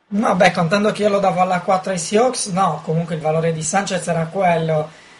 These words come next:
Eh, i Jets erano una delle squadre interessate sicuramente a un quarterback, dato che al roster hanno ben poco, eh, e quindi è, è stata una mossa, mm,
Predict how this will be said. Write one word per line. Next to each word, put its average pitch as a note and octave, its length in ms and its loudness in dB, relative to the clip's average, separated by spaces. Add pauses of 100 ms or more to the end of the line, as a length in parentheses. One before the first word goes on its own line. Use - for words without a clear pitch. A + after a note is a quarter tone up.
(200)
Eh, E3 560 2
i F#3+ 80 -2
Jets A3+ 340 6
erano F3+ 320 4
una F3+ 140 0
delle E3 240 0
squadre E3 320 -2
interessate D#3 640 -2
sicuramente E3 560 -4
a F#3 60 2
un F#3+ 100 -4
quarterback, E3 560 2
dato D#3 260 -6
che D#3+ 140 -4
al D#3 60 0
roster D#3+ 340 -4
hanno D#3 180 -6
ben G#3 220 -2
poco, E3 500 0 (720)
eh, D#3+ 500 2
e G#3 140 0
quindi F#3 920 0
è, G3 160 -4
è F3 100 2
stata F3+ 260 0
una F3+ 160 0
mossa, E3 840 -2 (340)
mm, F#3+ 400 -10